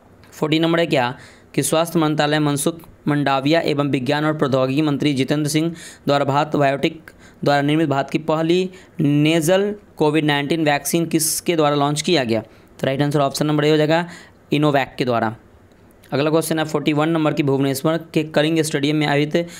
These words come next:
एफ़आईएच पुरुष हॉकी विश्व कप खिताब किस देश ने बेल्जियम को हराकर जीता? तो राइट आंसर ऑप्शन नंबर सी, जर्मनी ने बेल्जियम को हराकर जीता है।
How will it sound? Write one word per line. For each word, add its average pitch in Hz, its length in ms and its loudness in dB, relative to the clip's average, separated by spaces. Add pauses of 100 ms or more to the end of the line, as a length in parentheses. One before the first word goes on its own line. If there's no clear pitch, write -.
(380)
एफ़आईएच - 1800 -6
पुरुष 160 380 0
हॉकी 147 480 -2 (460)
विश्व 151 220 0
कप 156 140 -2
खिताब 147 320 -2
किस 165 260 -2
देश 160 440 0
ने 143 300 2
बेल्जियम 135 440 0
को 147 80 -2
हराकर 131 360 0
जीता? 127 300 0 (340)
तो 135 60 2
राइट 131 180 0
आंसर 143 200 0
ऑप्शन 135 240 0
नंबर 143 220 0
सी, 170 320 -2 (280)
जर्मनी 139 440 0
ने 160 80 0
बेल्जियम 135 360 0
को 139 80 -2
हराकर 139 360 0 (340)
जीता 123 280 0
है। 110 120 -6